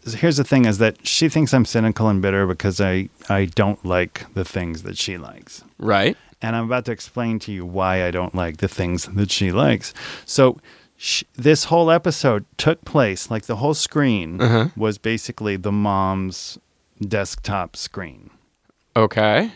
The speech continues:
Speaker 1: So the whole episode took place on her desktop, and
Speaker 2: Oh.
Speaker 1: you could see the cursor
Speaker 2: Messages
Speaker 1: move-,
Speaker 2: coming in.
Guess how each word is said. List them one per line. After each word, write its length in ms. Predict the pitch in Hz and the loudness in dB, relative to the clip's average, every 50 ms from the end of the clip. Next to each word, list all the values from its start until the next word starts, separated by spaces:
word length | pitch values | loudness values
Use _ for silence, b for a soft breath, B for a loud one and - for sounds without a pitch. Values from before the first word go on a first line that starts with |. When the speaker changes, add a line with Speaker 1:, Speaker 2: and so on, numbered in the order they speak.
| _ | _
Speaker 1:
So 400 | - - - 117 110 107 107 - - _ | -12 -4 -2 0 0 0 -2 -4 -6 _
the 140 | 117 113 | -4 -4
whole 520 | 101 113 127 131 135 135 143 151 147 - - _ _ - | -2 0 0 2 2 2 2 0 -2 -4 -10 _ _ -4
episode 480 | 127 127 - 139 - - 117 110 101 - | -4 -2 -2 -2 0 2 2 2 2 0
took 200 | - 131 120 - | -2 -2 -2 0
place 360 | - 135 127 117 104 - - - | 2 2 2 2 2 -2 -4 -4
on 180 | 107 110 110 101 | -2 0 0 0
her 140 | 98 107 101 | -2 -4 -4
desktop, 640 | 95 95 98 - - - - - 87 - - - 98 | -4 -4 -6 -6 -8 -10 -12 -12 -12 -12 -12 -12 -4
and 80 | 98 120 | 0 2
Speaker 2:
Oh. 80 | 120 | 2
Speaker 1:
you 100 | 104 101 | 2 2
could 180 | - - 98 - | -2 -6 -8 -8
see 320 | - - - 117 104 104 | -10 -8 -4 -2 -2 -2
the 100 | 92 104 | -4 -6
cursor 260 | - - 139 143 113 | -6 -6 -6 -2 0
Speaker 2:
Messages 340 | 120 127 143 147 135 131 131 | 0 0 2 2 2 2 2
Speaker 1:
move-, 240 | 127 120 120 113 - | 2 0 0 -2 -2
Speaker 2:
coming 300 | - 127 123 120 117 117 | -2 0 0 0 0 0
in. 140 | 117 113 | 0 2